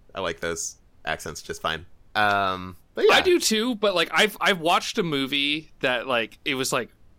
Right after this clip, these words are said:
Speaker 2: it was, like, an Irish, it was a mo-, movie made in Ireland, and <laughs> I, I had to watch it with subtitles.
Speaker 1: <laughs> Oh,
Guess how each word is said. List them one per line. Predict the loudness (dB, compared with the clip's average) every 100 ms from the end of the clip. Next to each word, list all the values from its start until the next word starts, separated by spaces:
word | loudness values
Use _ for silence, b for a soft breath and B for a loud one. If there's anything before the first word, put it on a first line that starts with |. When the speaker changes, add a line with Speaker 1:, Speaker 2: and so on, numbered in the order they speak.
| -10
Speaker 2:
it | -2
was, | 0 0
like, | 0
an | 0
Irish, | 2 2 2 0 0
it |
was | 0 0
a |
mo-, | 0 -2
movie | 2 2 2 2
made | 2 0 0
in |
Ireland, | -2 -2 -2 -6 -16 -20 B B B
and | -4 0 0 -2 -10 -6
<laughs> |
I, | -4 0 0 2
I | 4
had | 4 4
to |
watch | 4 2
it | 2
with | -2
subtitles. | -2 -6 -12 -12 -10 0
Speaker 1:
<laughs> | 2 4 4 2 4 2 4 0 0 -20 _ _ B B B
Oh, | 6 8